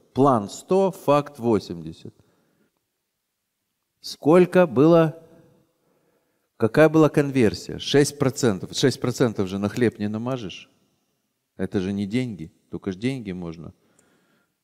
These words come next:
За деньги купить масло и намазать, а за конверсию на хлеб не намажешь. Ну, а это же нужно считать. Обязательно, чтобы управлять бизнесом, нужно считать, уси-, нужно управлять усилиями, управлять результатами.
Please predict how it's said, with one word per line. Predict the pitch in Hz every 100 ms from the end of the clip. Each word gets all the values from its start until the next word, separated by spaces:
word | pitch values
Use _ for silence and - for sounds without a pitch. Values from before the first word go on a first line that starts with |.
| _
За | - 95
деньги | 95 101 87
купить | 87 92 90 -
масло | 135 139 95
и | 87
намазать, | 90 92
а | 85
за | 101
конверсию | 104 101 98 92 - 101
на | 98
хлеб | - 104 -
не | 110
намажешь. | 120 131 107 - - _ _ -
Ну, | 107
а | 110
это | 117 113 92
же | 101
нужно | 117 151 170
считать. | - 120 - 87 76 _ _ _ _ _ _ _ _ _ -
Обязательно, | 82 107 120 151 147 113 101
чтобы | - 95 101
управлять | 98 107 113 104
бизнесом, | 110 175 147 110 98
нужно | 101 101 101
считать, | - - 117 101 - - - _ _ _ _
уси-, | 110 - - - 113
нужно | 107 104 110
управлять | 107 117 117 127 113 107
усилиями, | - 143 139 107 92 92
управлять | 92 95 104 101 98
результатами. | 98 92 95 90 165 180 120 92